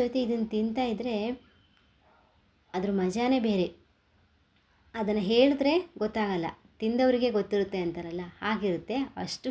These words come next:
ಟೇಸ್ಟಾಗಿರುತ್ತೆ. ಯಾರೆಲ್ಲ ಈ ವಿಡಿಯೋವನ್ನು ನೋಡ್ತಾ ಇದ್ದೀರಾ, ಈ ವಿಡಿಯೋ ಇಷ್ಟ ಆದರೆ ಲೈಕ್ ಮಾಡಿ, ಶೇರ್ ಮಾಡಿ, ಕಾಮೆಂಟ್ ಮಾಡಿ. ಹೊಸದಾಗಿ ಯಾರಾದರೂ ನಮ್ಮ ಚಾನಲನ್ನು ವಿಸಿಟ್ ಮಾಡಿದರೆ ಸಬ್ಸ್ಕ್ರೈಬ್ ಮಾಡೋದನ್ನು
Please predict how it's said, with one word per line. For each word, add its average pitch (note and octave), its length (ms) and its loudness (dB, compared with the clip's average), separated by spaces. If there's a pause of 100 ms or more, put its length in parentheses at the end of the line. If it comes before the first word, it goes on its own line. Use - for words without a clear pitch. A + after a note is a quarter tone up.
ಟೇಸ್ಟಾಗಿರುತ್ತೆ. F#3 720 -6 (1500)
ಯಾರೆಲ್ಲ B3+ 320 2 (100)
ಈ - 80 2
ವಿಡಿಯೋವನ್ನು G#3+ 420 0
ನೋಡ್ತಾ F#3+ 300 -4
ಇದ್ದೀರಾ, F3 260 -4 (1300)
ಈ A3+ 140 2
ವಿಡಿಯೋ C4+ 280 4
ಇಷ್ಟ - 140 -8 (120)
ಆದರೆ F#3+ 200 -4 (320)
ಲೈಕ್ A#3+ 200 -4 (120)
ಮಾಡಿ, F#3 240 -4 (160)
ಶೇರ್ G#3 320 -4
ಮಾಡಿ, F#3+ 240 -2 (440)
ಕಾಮೆಂಟ್ G3 440 -4
ಮಾಡಿ. F3+ 240 0 (580)
ಹೊಸದಾಗಿ C#4 540 0
ಯಾರಾದರೂ G#3+ 360 0
ನಮ್ಮ G#3+ 120 0 (100)
ಚಾನಲನ್ನು G3+ 460 0
ವಿಸಿಟ್ A#3 320 -2
ಮಾಡಿದರೆ F#3 340 -4 (400)
ಸಬ್ಸ್ಕ್ರೈಬ್ B3+ 460 -2
ಮಾಡೋದನ್ನು F#3 420 0